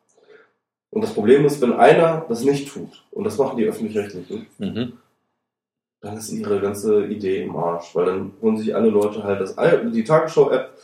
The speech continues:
Speaker 1: und alle anderen Apps, äh, äh, schlummern vor sich hin.
Speaker 2: Aber meinst du ernsthaft, dass die wirklich so naiv sind?
Speaker 1: Ich glaub schon, ja. Beziehungsweise, was heißt naiv? Sie sind so verzweifelt.
Speaker 2: Naja, aber irgendwie gehört doch,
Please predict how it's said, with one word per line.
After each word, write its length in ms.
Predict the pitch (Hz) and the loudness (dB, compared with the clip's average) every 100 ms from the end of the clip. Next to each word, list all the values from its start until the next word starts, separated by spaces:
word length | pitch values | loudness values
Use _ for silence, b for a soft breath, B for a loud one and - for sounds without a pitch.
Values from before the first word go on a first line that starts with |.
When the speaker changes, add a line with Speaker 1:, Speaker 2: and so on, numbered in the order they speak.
| b | b
Speaker 1:
und 140 | - 110 | -4 0
alle 220 | 113 123 | 4 4
anderen 420 | 123 123 120 117 | 4 2 2 0
Apps, 480 | 113 - - - - - - | 0 -4 -8 -12 -14 -20 -12
äh, 60 | - | 0
äh, 600 | 117 117 117 98 107 110 | 2 2 2 2 4 4
schlummern 480 | - 110 107 104 101 | 0 0 2 0 0
vor 160 | 95 | -4
sich 100 | 92 | -4
hin. 120 | - - _ _ _ B B - | -8 -16 _ _ _ B B -10
Speaker 2:
Aber 200 | - - | -10 -6
meinst 260 | - - - | -6 -6 -6
du 60 | |
ernsthaft, 340 | - - - - | -8 -10 -8 -10
dass 60 | |
die 160 | - 104 | -10 -8
wirklich 240 | 98 - | -8 -8
so 100 | - | -8
naiv 320 | 117 95 90 | -8 -8 -10
sind? 280 | - 139 156 147 _ _ _ _ _ _ _ _ _ _ | -12 -10 -12 -14 _ _ _ _ _ _ _ _ _ _
Speaker 1:
Ich 100 | - | -10
glaub 140 | 107 | -10
schon, 180 | 120 117 | -6 -8
ja. 140 | 95 - _ _ _ _ _ _ _ _ _ _ _ B B | -8 -14 _ _ _ _ _ _ _ _ _ _ _ B B
Beziehungsweise, 720 | - 143 143 135 135 123 110 | -6 -2 4 6 6 4 2
was 140 | 123 139 | -6 -6
heißt 140 | 139 | 0
naiv? 320 | 127 151 151 | 0 0 -4
Sie 100 | - | -6
sind 220 | 113 135 | -2 0
so 80 | - | -2
verzweifelt. 600 | - 110 - - - 156 - _ _ _ _ _ _ _ _ - _ - | -6 -8 0 0 0 -8 -16 _ _ _ _ _ _ _ _ -20 _ -6
Speaker 2:
Naja, 260 | 113 123 | 2 4
aber 180 | 131 - | 4 6
irgendwie 240 | 139 165 | 6 6
gehört 160 | 135 123 | 4 4
doch, 160 | 143 | 0